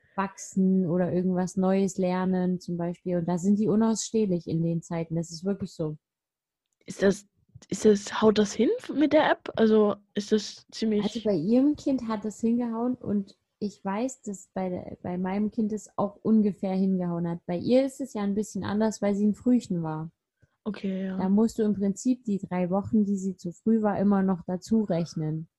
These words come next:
Speaker 2: Alles klar,
Speaker 1: Wenn
Speaker 2: ja.
Speaker 1: ich die App jetzt selber hätte, würde die das wahrscheinlich auch machen, das weiß ich nicht. Aber ungefähr kommt das schon hin.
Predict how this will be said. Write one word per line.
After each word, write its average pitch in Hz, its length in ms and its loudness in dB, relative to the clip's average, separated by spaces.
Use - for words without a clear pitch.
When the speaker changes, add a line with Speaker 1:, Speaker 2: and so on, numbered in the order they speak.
Speaker 2:
Alles 202 280 -4
klar, 202 320 -4
Speaker 1:
Wenn 190 160 4
Speaker 2:
ja. - 20 2
Speaker 1:
ich 208 160 2
die 190 140 0
App 190 160 2
jetzt 180 200 0
selber 185 220 2
hätte, 190 320 0
würde 196 260 2
die 175 140 -4
das 170 240 -2
wahrscheinlich 165 440 -2
auch 156 160 -12
machen, 180 280 -6
das 165 200 -4
weiß 165 220 -4
ich 160 100 -12
nicht. 165 200 -4
Aber 170 180 0
ungefähr 247 520 4
kommt 202 300 -4
das 196 160 -6
schon 175 160 -6
hin. 180 260 -2